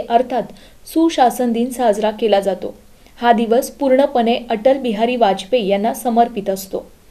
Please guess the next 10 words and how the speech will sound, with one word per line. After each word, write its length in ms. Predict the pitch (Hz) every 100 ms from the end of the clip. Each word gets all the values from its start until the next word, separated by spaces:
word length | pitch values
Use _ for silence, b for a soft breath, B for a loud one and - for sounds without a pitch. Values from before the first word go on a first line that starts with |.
| b b b b -
अटल 320 | 240 302 320
बिहारी 360 | 294 254 277
वाजपेयी 520 | 269 214 196 - 220 - -
हे 100 | 233
एक 380 | - 240 240 -
प्रतिभा 440 | 220 240 240 262
संपन्न 480 | 262 226 214 240 247
असं 300 | 254 233 269
व्यक्तिमत्व 680 | 247 220 - 262 214 214
होतं. 280 | 190 190 190